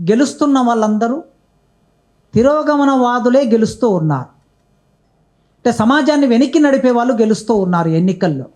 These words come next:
అధికారంలోకి వస్తూ ఉన్నారు. ఇలాంటి స్థితి కొనసాగుతూ ఉన్నప్పుడు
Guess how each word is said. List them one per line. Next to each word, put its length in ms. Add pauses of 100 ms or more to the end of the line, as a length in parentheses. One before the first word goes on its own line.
(220)
అధికారంలోకి 640
వస్తూ 320
ఉన్నారు. 440 (1160)
ఇలాంటి 360
స్థితి 280
కొనసాగుతూ 600
ఉన్నప్పుడు 580